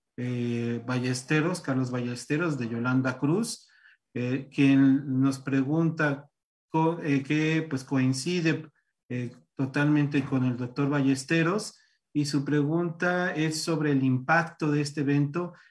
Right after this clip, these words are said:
en el futuro de las elecciones para, eh, los Estados Unidos. Eh, para el resto de la mesa, eh, nos dice o nos pregunta Gaby Bo,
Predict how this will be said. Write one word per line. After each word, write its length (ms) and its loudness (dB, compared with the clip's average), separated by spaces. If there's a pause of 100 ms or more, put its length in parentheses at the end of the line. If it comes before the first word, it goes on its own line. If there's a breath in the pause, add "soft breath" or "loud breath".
(120 loud breath)
en 140 2
el 100 2
futuro 460 -2
de 100 2
las 180 0
elecciones 840 0
para, 680 -2 (240 loud breath)
eh, 460 0
los 240 0
Estados 480 -2
Unidos. 680 0 (520)
Eh, 200 0
para 540 2
el 140 -2
resto 360 -2
de 120 4
la 120 4
mesa, 720 0
eh, 640 -6
nos 200 -8
dice 640 0 (240 loud breath)
o 80 -6
nos 160 -4
pregunta 560 0
Gaby 320 0
Bo, 400 -2